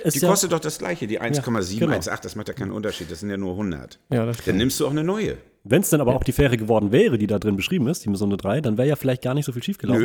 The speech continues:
Speaker 2: Nö,
Speaker 1: oder?
Speaker 2: ich glaub, das
Speaker 1: Ne?
Speaker 2: wär relativ einfach dann gewesen.
Speaker 1: Genau.
Speaker 2: Wir bräuchten, hätten keine Rampen neu gebraucht,
Speaker 1: Ja.
Speaker 2: wir hätten den ganzen
Speaker 1: Mhm.
Speaker 2: Umbau an Land nicht gebraucht, wo wir
Speaker 1: Mhm.
Speaker 2: schon drei, vier Monate keine Fähre hatten.
Speaker 3: Ja.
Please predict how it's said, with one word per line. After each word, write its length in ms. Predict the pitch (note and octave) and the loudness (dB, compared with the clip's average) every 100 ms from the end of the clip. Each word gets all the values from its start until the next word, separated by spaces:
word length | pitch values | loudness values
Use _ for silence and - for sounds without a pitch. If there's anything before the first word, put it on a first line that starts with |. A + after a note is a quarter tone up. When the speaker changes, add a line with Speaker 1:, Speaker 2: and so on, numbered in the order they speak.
| F3+ | 2
Speaker 2:
Nö, 20 | |
Speaker 1:
oder? 180 | C#3+ A#2 | 0 -2
Speaker 2:
ich 40 | A#2 | -2
glaub, 180 | G#2 G2 | -2 0
das 100 | A#2 | 2
Speaker 1:
Ne? 60 | |
Speaker 2:
wär 80 | B2 | 2
relativ 340 | A#2+ A#2+ A#2 G#2+ | 2 0 -2 -4
einfach 380 | A2+ B2 G#2+ | -4 -2 -4
dann 260 | - F#2 F#2+ | -2 -2 -2
gewesen. 200 | F#2+ D3+ | 2 4
Speaker 1:
Genau. 160 | C#3+ G#2+ | 4 2
Speaker 2:
Wir 80 | F2+ | 0
bräuchten, 280 | G#2+ G#2 A2+ | -2 -2 -4
hätten 160 | A2 | -6
keine 240 | G#2+ G#2+ G2 | -6 -6 -4
Rampen 320 | A#2+ C#3 C3 | -4 -4 -4
neu 240 | B2 B2 | -2 -2
gebraucht, 260 | A#2 - A#2+ | -4 -2 0
Speaker 1:
Ja. 80 | E3+ | 2
Speaker 2:
wir 40 | |
hätten 160 | F3 G#2 | 0 -2
den 100 | G#2 | -2
ganzen 300 | A#2 - B2 | -2 -2 0
Speaker 1:
Mhm. 60 | A#2 | 2
Speaker 2:
Umbau 320 | D#3+ B2+ G2+ | 2 2 0
an 160 | F#2 F#2 | 0 -2
Land 240 | B2 - | -2 -4
nicht 120 | G2+ | -8
gebraucht, 320 | G2 E2+ F#2 - | -8 -6 -6 -2
wo 60 | |
wir 80 | A2+ | -2
Speaker 1:
Mhm. 40 | |
Speaker 2:
schon 160 | A#2+ F#2 | -2 -4
drei, 240 | E2+ F#2 | -4 -4
vier 180 | - F#2+ | -4 -4
Monate 360 | F#2 F#2+ F2 D#2+ | -4 -4 -6 -8
keine 240 | F#2+ F2+ | -8 -8
Fähre 260 | - F2 D#2+ | -8 -10 -8
hatten. 180 | D#2+ C3 | -6 0
Speaker 3:
Ja. 140 | B2 | 0